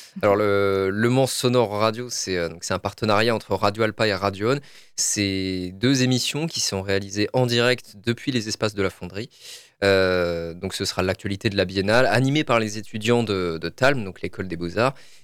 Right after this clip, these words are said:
et, euh, Le Mans Université. Euh, donc, ce sera des chroniques et, et des lives, en fait, retransmis sur radio one point org, euh, et rediffusés, du coup, sur Radio Alpa le jeudi vingt-cinq et le lundi vingt-neuf de treize heures à quinze heures.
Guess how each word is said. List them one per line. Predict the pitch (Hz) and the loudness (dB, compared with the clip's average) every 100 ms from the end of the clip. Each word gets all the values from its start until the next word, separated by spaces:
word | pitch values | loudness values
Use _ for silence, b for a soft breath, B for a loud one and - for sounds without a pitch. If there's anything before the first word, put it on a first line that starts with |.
| - | 2
et, | 131 139 | 4 6
euh, | 113 104 | 4 2
Le | 113 | 2
Mans | 117 117 | 2 2
Université. | 104 95 - - - 143 b b b b | 0 -4 -6 -6 -4 -6 b b b b
Euh, | 101 | -4
donc, | 95 | -2
ce | - 92 | -6 -8
sera | - | -6
des | 92 87 | -6 -6
chroniques | - 101 113 117 | -4 -2 -2 -2
et, | 95 90 90 87 87 78 | -2 -2 0 -2 -2 -2
et | |
des | 95 101 | 0 2
lives, | 123 143 | 4 2
en | 104 | 0
fait, | - - | -2 -4
retransmis | - 127 143 - 127 - 131 123 | 0 0 0 -2 -6 -2 -4 -4
sur | - - 135 131 113 | -6 -4 0 2 2
radio | - 95 110 110 107 104 | -2 0 2 2 2 0
one | 95 | -2
point | - | -10
org, | 87 101 156 147 107 B B B - | -4 -2 0 -2 -6 B B B 2
euh, | 107 101 95 92 82 - | 4 6 4 0 -2 4
et | 180 | 4
rediffusés, | 139 131 120 117 92 95 151 | 4 -2 -4 -10 -8 -2 -2
du | 101 | -2
coup, | - | -12
sur | 160 - - 156 104 | -10 -6 0 2 2
Radio | 98 120 113 | 2 2 4
Alpa | 104 98 135 156 | 0 0 0 0
le | 113 | -2
jeudi | 98 110 139 | -8 -6 -4
vingt-cinq | 117 104 - 147 156 | 0 -2 -2 -6 -6
et | 92 | -6
le | 92 | -4
lundi | 113 110 | -2 -4
vingt-neuf | 85 - 117 | -8 -8 -8
de | 117 | -8
treize | - - 98 | -12 -10 -6
heures | 113 | -2
à | 98 | -2
quinze | - 92 82 | -2 -8 -8
heures. | 80 | -20